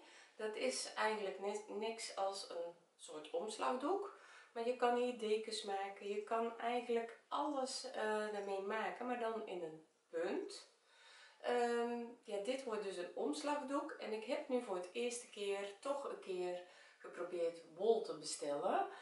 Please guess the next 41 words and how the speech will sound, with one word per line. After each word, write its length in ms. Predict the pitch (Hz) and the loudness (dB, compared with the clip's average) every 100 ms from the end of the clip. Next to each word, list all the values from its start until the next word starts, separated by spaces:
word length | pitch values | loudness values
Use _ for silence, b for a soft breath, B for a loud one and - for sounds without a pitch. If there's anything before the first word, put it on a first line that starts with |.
| B B | B B
Ik 120 | 190 | 0
heb 120 | 240 | 2
al 180 | 226 - | 2 -2
eerder 300 | 180 214 277 | 2 6 6
al 160 | 285 277 | 6 4
wol 260 | 277 269 | 2 0
besteld, 480 | 254 - - 247 254 | -2 0 2 4 2
maar 160 | 160 151 | -4 -4
dit 200 | 196 220 | -2 -2
ging 260 | 262 262 | -2 -2
zo 180 | 247 254 | 2 2
snel. 560 | 240 226 220 220 220 - | 2 -2 0 0 0 -4
Het 220 | - - | -6 -6
is, 340 | 180 - - 170 | -4 -2 0 0
eh, 220 | 160 160 160 - B B B B B | 0 -2 -6 -14 B B B B B
ja, 140 | 190 | 0
je 220 | 165 165 | 2 2
klikt 260 | 220 214 196 | 0 0 0
het 140 | - | 0
aan. 520 | - 208 311 349 - - | 4 6 6 2 -2 -2
Onder 300 | 240 240 214 | 0 0 0
de 60 | |
video 340 | 214 214 185 175 | -2 -2 0 -2
staat 260 | 170 165 | -4 -6
de 100 | 160 | 0
link. 420 | 165 202 330 403 392 - | 2 4 2 0 -2 -8
Je 180 | 190 185 | -10 -6
krijgt 360 | 202 196 175 | 0 0 0
een 120 | 170 165 | -4 -2
mailtje 400 | 180 214 - 240 | -2 -2 -4 2
binnen. 380 | 254 269 294 494 508 B B B B B | 2 4 4 4 2 B B B B B
Je 160 | 202 196 | -6 -2
kan 260 | 190 175 220 | 0 -2 2
binnen 300 | 214 180 175 | 4 4 4
dertig 280 | 175 175 | 2 2
dagen 360 | - 160 156 170 | -2 -2 0 0
omruilen. 960 | 190 220 247 247 247 247 240 240 247 - | 0 2 8 10 10 8 6 4 0 -8
Je 240 | 190 180 175 | -8 -8 -2
kan 380 | 190 160 160 160 | -2 0 -4 -6
achteraf 560 | 185 - 170 165 - | -6 -6 -6 -6 -8
betalen. 760 | - - 202 220 214 202 202 | -8 6 8 8 6 4 2